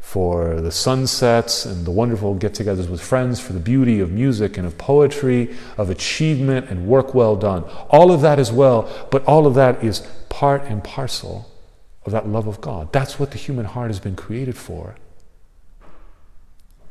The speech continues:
And we need to try to react against the way in our habits and our society and the things our soul gets, our heart gets anesthetized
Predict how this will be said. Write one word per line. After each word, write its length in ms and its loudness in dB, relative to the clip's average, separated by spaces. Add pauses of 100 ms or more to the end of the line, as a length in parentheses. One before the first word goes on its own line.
(360)
And 180 4
we 140 8
need 160 4
to 80 0
try 420 2
to 420 2
react 840 2 (1040)
against 560 0
the 80 2
way 640 2 (1040)
in 160 -4
our 100 -4
habits 880 -4
and 240 -10
our 160 -8
society 720 -4
and 100 0
the 60 -2
things 380 -4 (160)
our 160 4
soul 420 4
gets, 340 0
our 180 0
heart 440 0 (400)
gets 500 -2
anesthetized 1500 -4